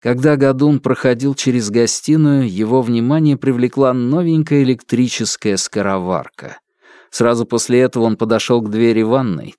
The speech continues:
толкнул её и вошёл внутрь. На раковине стоял ящик с инструментами. Из-за унитаза торчала деревянная рукоятка ручной пилы. Гадун отодвинул занавеску и уставился на прозрачную пластиковую плёнку, покрывавшую дно ванной.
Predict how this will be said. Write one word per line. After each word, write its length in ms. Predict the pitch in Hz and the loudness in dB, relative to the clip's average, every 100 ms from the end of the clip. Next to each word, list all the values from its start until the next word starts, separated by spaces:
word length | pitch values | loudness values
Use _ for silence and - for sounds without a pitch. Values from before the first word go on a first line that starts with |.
| - | -6
толкнул 500 | 95 92 - 135 135 | -4 -4 0 2 2
её 220 | 123 117 | 2 2
и 80 | 104 | 0
вошёл 460 | 92 90 113 113 | -2 -2 -2 -2
внутрь. 480 | 98 95 76 - 76 - _ _ _ _ _ _ _ _ _ _ _ _ _ _ _ | -2 -4 -6 -10 -18 -18 _ _ _ _ _ _ _ _ _ _ _ _ _ _ _
На 260 | - 92 107 | -4 0 2
раковине 600 | 110 151 - 170 175 170 | 2 2 2 2 2 2
стоял 480 | - 165 156 147 | 0 2 4 4
ящик 520 | 151 131 123 - 127 - | 4 4 2 0 -6 -4
с 100 | - | -2
инструментами. 1040 | 131 - 127 131 107 104 95 104 101 98 - - _ _ | -2 0 0 2 0 -2 -2 -2 -2 -2 -8 -18 _ _
Из-за 280 | 123 110 131 | -6 -2 0
унитаза 800 | 131 127 - 156 170 151 147 127 _ _ | 2 0 2 2 2 2 0 -2 _ _
торчала 520 | 110 110 - 165 165 | -6 -4 0 2 2
деревянная 640 | 135 135 131 139 156 151 | 2 2 2 2 2 2
рукоятка 680 | 135 127 120 113 131 - 127 | 2 0 0 2 0 0 0
ручной 480 | 120 107 - 120 113 | 0 -2 -4 -2 -2
пилы. 540 | - 117 101 73 - - _ _ _ _ _ _ | -2 -2 -2 -4 -10 -18 _ _ _ _ _ _
Гадун 400 | - 107 117 127 | -2 0 2 2
отодвинул 560 | 117 120 113 127 127 113 | 2 0 2 2 2 2
занавеску 720 | 120 120 117 131 147 - 92 | 0 2 2 0 0 -2 -8
и 80 | 80 | -8
уставился 640 | 87 - 120 127 127 - | -6 -4 0 2 0 -2
на 80 | 117 | -4
прозрачную 720 | 110 107 98 117 147 - 139 | -2 -4 0 0 0 0 -2
пластиковую 680 | - 113 127 - - 117 120 | 0 0 0 -4 -6 -2 -2
плёнку, 680 | - 123 120 127 165 160 71 | -2 -4 0 0 -2 -8 -10
покрывавшую 720 | 87 - 90 92 120 - 123 | -10 -6 -4 -2 -2 -2 -2
дно 300 | 104 104 107 | -2 -2 -2
ванной. 560 | 98 120 98 - - | -2 -2 -4 -10 -14